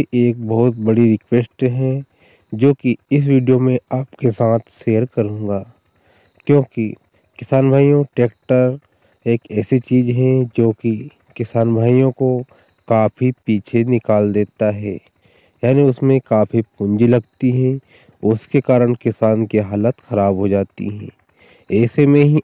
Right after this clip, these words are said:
अगर ट्रैक्टर गलत लिया जाए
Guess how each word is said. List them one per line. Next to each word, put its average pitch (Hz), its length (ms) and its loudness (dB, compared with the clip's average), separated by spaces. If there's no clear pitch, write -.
अगर 113 460 0
ट्रैक्टर 123 380 0
गलत 120 340 2
लिया 113 260 4
जाए 113 540 0